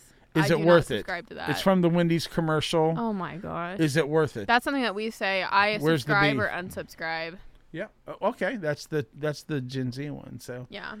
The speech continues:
Speaker 2: Be like, "Wait,
Speaker 1: these are,
Speaker 2: I,
Speaker 1: this
Speaker 2: I
Speaker 1: was
Speaker 2: subscribe."
Speaker 1: fun to do this.
Speaker 2: What do you, okay, hold on. How much time do we have left?
Speaker 1: We got, I mean, we're about twenty-five minutes in.
Speaker 2: Oh my gosh, that was so short. Now we need to fill the time with useless things. Okay.
Speaker 1: <laughs>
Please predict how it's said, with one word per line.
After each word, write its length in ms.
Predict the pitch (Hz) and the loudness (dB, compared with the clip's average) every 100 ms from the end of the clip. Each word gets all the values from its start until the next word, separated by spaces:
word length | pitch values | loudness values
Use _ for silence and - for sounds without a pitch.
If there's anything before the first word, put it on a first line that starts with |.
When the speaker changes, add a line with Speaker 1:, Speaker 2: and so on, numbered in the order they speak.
| 226 | -14
Speaker 2:
Be 100 | 208 | -12
like, 200 | 196 208 | -12 -12
"Wait, 160 | 220 | -4
Speaker 1:
these 220 | 285 381 427 | 0 2 0
are, 80 | |
Speaker 2:
I, 20 | 294 | 0
Speaker 1:
this 240 | 294 - | -2 -2
Speaker 2:
I 60 | 392 | -4
Speaker 1:
was 100 | - | -2
Speaker 2:
subscribe." 240 | 339 330 | 2 4
Speaker 1:
fun 180 | 339 302 | 4 2
to 80 | 190 | 2
do 220 | 220 294 | 0 0
this. 480 | 254 127 98 - - | 0 0 -2 -10 -8
Speaker 2:
What 120 | 240 | -6
do 60 | 247 | -6
you, 120 | 285 | -10
okay, 220 | 285 240 208 | -12 -10 -8
hold 200 | 196 175 | -8 -12
on. 160 | 170 | -14
How 100 | 220 | -14
much 140 | 220 - | -14 -10
time 160 | 202 | -10
do 80 | 190 | -10
we 60 | 180 | -12
have 140 | 165 | -14
left? 320 | 165 170 - | -14 -16 -14
Speaker 1:
We 140 | 214 262 | -8 -4
got, 200 | 370 330 | -2 -2
I 60 | 202 | -2
mean, 180 | 233 233 | -2 0
we're 60 | |
about 200 | 226 202 | 0 0
twenty-five 480 | - 190 170 - 156 | 0 -2 -2 2 0
minutes 340 | 147 143 135 139 | 2 -2 -4 -4
in. 260 | 139 185 | -2 -2
Speaker 2:
Oh 80 | 247 | -4
my 180 | 247 196 | -4 -6
gosh, 340 | 196 233 220 - | -2 -2 -2 -6
that 100 | 226 | -8
was 120 | 208 | -8
so 260 | - 233 | -6 -6
short. 340 | 233 262 240 196 | -4 -4 -4 -4
Now 120 | 226 | -4
we 60 | 247 | -2
need 120 | 220 | -4
to 60 | |
fill 200 | 208 233 | -6 -6
the 60 | 214 | -6
time 320 | - 220 226 | -6 -6 -6
with 160 | 196 196 | -8 -8
useless 400 | 208 - 190 196 | -10 -10 -12 -14
things. 640 | - 240 226 185 196 - _ | -12 -10 -10 -12 -16 -20 _
Okay. 360 | 214 214 196 196 | -16 -12 -12 -14
Speaker 1:
<laughs> 80 | - | -8